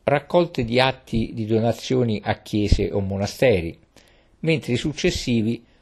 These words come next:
furono ottenuti da famiglie nobili per registrare eredità, acquisti, donazioni, detti datura, transazioni, dette tramutu,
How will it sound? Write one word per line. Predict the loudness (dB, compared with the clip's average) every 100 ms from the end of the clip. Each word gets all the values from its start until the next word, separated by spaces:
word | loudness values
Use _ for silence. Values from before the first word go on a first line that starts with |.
| _
furono | -2 2 4 4
ottenuti | 2 0 0 0 -4 -4 -6 -2
da | -2
famiglie | 0 0 -2 0 0
nobili | 2 0 -2 -4 -4 -6
per | -2
registrare | -2 -2 -4 -4 2 2 2 0
eredità, | 0 0 -4 0 2 2 -2 _ _ _
acquisti, | -4 -4 -2 0 0 -2 -6 -8 -4
donazioni, | -2 -2 -4 -2 0 2 0 -4 -12 _ _ _ _ _ _ _ _ _ _
detti | 0 0 -2 -6 -6 -6
datura, | -2 0 0 -4 -2 -4 -6 _ _ _ _ _ -6
transazioni, | 0 0 2 -2 -4 0 2 2 0 -4 -10 _
dette | -6 -4 -4 -4 -4 -4 -8 _ _ _ _ _ _ _ _ _ _
tramutu, | 0 2 2 0 -2 -4 -6